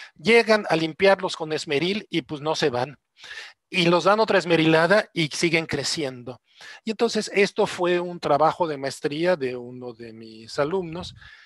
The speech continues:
que lo que hizo fue estudiar el proceso de soldadura, porque resulta que, eh, la soldadura está protegido por gas.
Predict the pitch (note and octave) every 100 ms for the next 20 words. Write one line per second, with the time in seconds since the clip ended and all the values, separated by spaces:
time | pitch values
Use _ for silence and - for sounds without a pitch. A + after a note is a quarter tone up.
0 | _ _ - F3+ F#3+ G3 - D3+ D3 E3
1 | F3+ F3+ F3+ - E3 D#3+ - C#3+ D#3 D3+
2 | D#3 C3+ C3 C3+ B2+ - D3 - - D#3
3 | D3+ C3 A#2 B2 A#2+ A#2 A#2 A#2+ - B2+
4 | C3+ F#3+ F#3+ F#3 - - - - C#3+ D#3
5 | C#3+ - F#3 F3+ - F3 E3+ - D#3 D#3+
6 | E3 D#3 - C#3 B2+ A#2+ A#2+ A#2 B2+ C#3+
7 | B2 C3 C#3 C#3 - E3 D#3+ D3 C3 -
8 | C#3 C3+ C3 C3+ A#2+ C3 D3 G#3 G3+ -